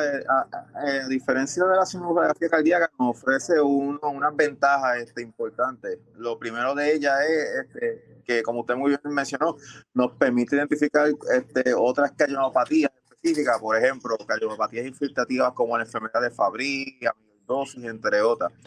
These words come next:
Pero una de la, de las importancias de la resonancia magnética nuclear es la habilidad que,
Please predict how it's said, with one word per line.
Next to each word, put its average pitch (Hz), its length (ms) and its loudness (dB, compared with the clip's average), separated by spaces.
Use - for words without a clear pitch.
Pero 160 560 2
una 135 200 0
de 156 100 2
la, 160 320 2
de 127 120 -8
las 135 140 -6
importancias 131 560 -4
de 147 100 2
la 151 80 2
resonancia 143 580 -4
magnética 135 480 -6
nuclear 139 580 0
es 117 160 -4
la 135 140 0
habilidad 135 460 -4
que, 131 120 -8